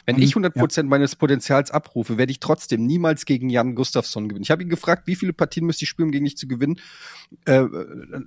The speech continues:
Speaker 1: hab, hab ich, äh, "Wie viel würde ich bei tausend gewinnen?" Sagt er, "Null." Sag ich, "Wie viel bei zehntausend?" Sagt er,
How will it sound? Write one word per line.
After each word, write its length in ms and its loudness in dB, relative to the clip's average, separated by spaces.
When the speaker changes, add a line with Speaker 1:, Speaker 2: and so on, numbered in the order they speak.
Speaker 1:
hab, 240 -6
hab 100 0
ich, 100 0
äh, 520 -14
"Wie 160 -2
viel 180 2
würde 120 6
ich 80 -8
bei 100 6
tausend 400 2
gewinnen?" 200 -2
Sagt 180 2
er, 60 2
"Null." 240 2
Sag 120 0
ich, 100 -8
"Wie 80 -4
viel 120 -8
bei 100 -2
zehntausend?" 480 -2
Sagt 160 -6
er, 140 -4